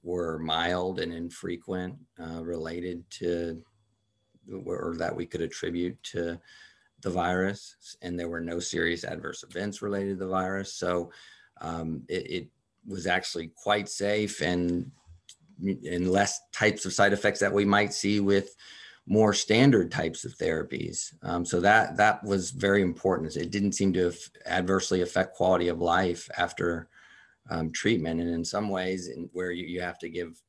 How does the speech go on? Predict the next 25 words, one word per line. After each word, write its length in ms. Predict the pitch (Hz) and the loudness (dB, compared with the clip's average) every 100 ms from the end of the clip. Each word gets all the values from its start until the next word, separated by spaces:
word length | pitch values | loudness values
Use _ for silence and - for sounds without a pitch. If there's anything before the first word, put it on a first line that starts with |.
| _ _ _ _ _ - | _ _ _ _ _ -4
drug 300 | 104 98 90 | -2 0 -2
every 260 | 92 95 | -2 -4
day 540 | 87 92 92 92 92 90 | -2 -2 -2 -2 -2 -4
or 360 | 80 85 82 | -4 -2 -2
drug 380 | 78 - 92 90 | -4 -4 -2 -2
weekly, 640 | 90 92 - 92 92 90 - - - _ - | -4 -4 -6 -4 -4 -6 -12 -20 -20 _ -4
getting 220 | 101 101 | -2 0
that 200 | 92 - | 0 -2
one-time 500 | 92 92 98 90 85 | -2 -2 -2 -2 0
dose, 460 | 104 113 95 - - | 2 2 2 -2 -2
that 380 | 82 87 - | 0 0 -2
was 280 | 82 87 85 | -2 0 2
actually 680 | 87 87 - 87 87 82 82 | 2 0 -2 0 2 0 -2
an 120 | 80 | -2
enhancement 560 | 82 82 127 - 87 80 | -2 4 4 4 0 -4
of 100 | - | -6
quality 340 | - - 82 | -8 -10 -8
of 100 | 82 | -8
life. 400 | 85 50 - - _ _ _ _ _ _ | -10 -10 -12 -16 _ _ _ _ _ _
So 140 | - 104 | -4 2
that 180 | 107 | 2
was 140 | 107 95 | 2 -4
the 60 | |
first 340 | - 98 90 - | -4 -4 -4 -6
thing. 340 | 82 82 82 | -8 -6 -10